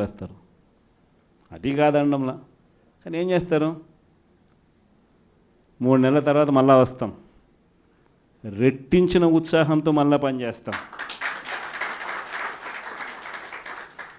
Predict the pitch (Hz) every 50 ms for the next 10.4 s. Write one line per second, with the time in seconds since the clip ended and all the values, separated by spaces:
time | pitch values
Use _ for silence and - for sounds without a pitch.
0 | - - - - - - _ _ _ _ _ _ - 107 101 107 120 123 135 139
1 | 143 147 147 143 143 139 143 139 139 139 143 143 - 156 147 147 143 147 143 143
2 | 139 131 123 135 131 135 139 131 131 127 123 120 123 - - 131 113 - - 135
3 | 120 - - 131 117 - - 123 123 131 131 127 135 131 127 127 127 123 120 120
4 | 120 120 117 113 117 120 117 - 127 117 - 120 113 - - - 113 98 98 98
5 | - - _ _ _ _ _ _ _ _ _ _ _ _ _ _ _ _ _ _
6 | _ _ _ _ _ _ _ _ 107 98 95 101 110 120 120 - 151 143 147 147
7 | 151 147 - 151 151 147 143 147 143 147 147 151 143 147 143 139 - 151 139 143
8 | 139 139 - 156 143 143 156 160 - - - - _ _ _ _ _ _ _ _
9 | _ _ _ _ _ _ _ - - - 160 170 165 190 170 180 185 185 180 180
10 | 185 175 175 175 175 175 185